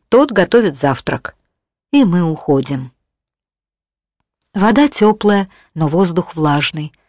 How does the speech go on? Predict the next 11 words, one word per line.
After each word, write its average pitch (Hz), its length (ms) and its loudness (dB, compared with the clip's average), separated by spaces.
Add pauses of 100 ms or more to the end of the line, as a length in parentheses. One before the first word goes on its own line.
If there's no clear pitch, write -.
(140)
пахнет 180 380 -4
сыростью. 160 680 -2 (640)
Стеклянная 202 580 2
дверь 196 240 2
запотела 190 640 0
от - 160 -6
пара. 139 380 -2 (720)
Здесь 202 340 4
больше 196 520 2
душевых 196 500 0
леек, 220 420 2